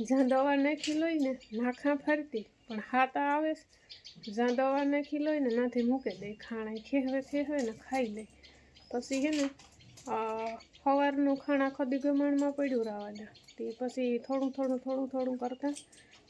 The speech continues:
ખાઈ જાય ધીરે ધીરે. ને સાંજનું ખાણ આખી રાત ગમાણમાં પડ્યું રહેવા દે. સવાર થાય ને તો ઈ ખાઈ જાય. નકર અહીં હાવ આસાનીથી તો કંઈ કોઈ વસ્તુ ખાતી નથી. એને હા આવે ને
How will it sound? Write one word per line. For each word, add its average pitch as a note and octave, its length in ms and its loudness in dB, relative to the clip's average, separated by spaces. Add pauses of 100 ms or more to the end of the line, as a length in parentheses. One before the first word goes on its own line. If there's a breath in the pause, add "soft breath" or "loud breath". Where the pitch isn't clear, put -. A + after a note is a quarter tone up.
ખાઈ C#4+ 220 4
જાય G#3 160 -4
ધીરે A#3+ 340 2
ધીરે. G#3 340 -6 (400 loud breath)
ને A3+ 80 -2
સાંજનું C#4 500 2
ખાણ C#4 200 0
આખી C#4 280 0
રાત C4+ 140 2
ગમાણમાં A#3+ 640 0
પડ્યું A#3 280 -4
રહેવા A3+ 220 -6
દે. A3+ 120 -10
સવાર C#4 460 0
થાય D#4 240 -4
ને C#4 160 2
તો A#3 100 -6
ઈ B3+ 200 -2 (680 loud breath)
ખાઈ C#4+ 200 6
જાય. G3+ 220 -8
નકર A#3 260 -4
અહીં B3+ 300 0
હાવ B3 140 4
આસાનીથી C4 680 0
તો B3 140 -4
કંઈ C4 260 0
કોઈ B3 440 -2
વસ્તુ B3+ 340 -2
ખાતી B3+ 460 -4
નથી. A#3 260 0
એને A#3 100 -4 (200)
હા C#4+ 240 2
આવે D#4 180 0
ને C4 120 2